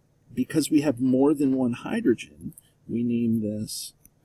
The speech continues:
this is the only time you'll see a prefix in a, um, in ionic compounds. So it's,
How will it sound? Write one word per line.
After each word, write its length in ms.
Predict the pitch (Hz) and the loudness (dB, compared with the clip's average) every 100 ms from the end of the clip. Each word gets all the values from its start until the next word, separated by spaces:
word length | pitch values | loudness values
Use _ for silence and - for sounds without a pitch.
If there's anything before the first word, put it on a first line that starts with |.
| - | -12
this 140 | - | -10
is 60 | - | -6
the 160 | 117 - | -4 2
only 340 | 151 180 202 | 4 4 2
time 400 | - 214 196 120 | 0 0 0 2
you'll 120 | 117 | 0
see 240 | 123 123 110 | 0 2 2
a 40 | |
prefix 760 | - - 160 - - - - - _ _ - - - | -2 -10 -6 -6 -6 -8 -12 -14 _ _ -20 -20 -20
in 200 | - 120 | -8 -4
a, 400 | 113 98 101 98 - | -4 -4 -6 -8 -10
um, 460 | 107 104 104 101 - _ _ _ _ _ _ - _ _ _ _ - | -8 -6 -4 -4 -6 _ _ _ _ _ _ -20 _ _ _ _ -6
in 260 | 120 107 - - | -2 -2 -6 -8
ionic 400 | 107 107 110 - | -6 -4 -6 -8
compounds. 580 | - 113 - - - _ - | -10 -10 -10 -20 -20 _ -20
So 180 | - 98 | -16 -16
it's, 180 | - | -16